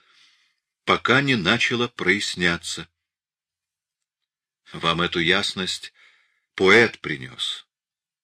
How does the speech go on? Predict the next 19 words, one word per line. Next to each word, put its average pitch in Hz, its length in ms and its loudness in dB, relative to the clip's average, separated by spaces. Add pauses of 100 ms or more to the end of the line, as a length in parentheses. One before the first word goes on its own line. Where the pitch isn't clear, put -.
(1300)
Она 87 240 -2
сильно 90 340 -2
покраснела, 98 640 -2
как - 220 -4
умеют 92 320 0
краснеть 90 460 0
белые 82 420 0
блондинки. 82 680 -6 (520)
Стыд - 420 -2
парализовал 98 640 0
ее, 69 260 -8 (760)
но 95 140 0
только 113 300 2
на 113 100 -2
секунду. 82 600 -8 (1120)
Поэт 104 360 4
внес 98 320 0
другую 87 500 -2
ясность. - 640 -6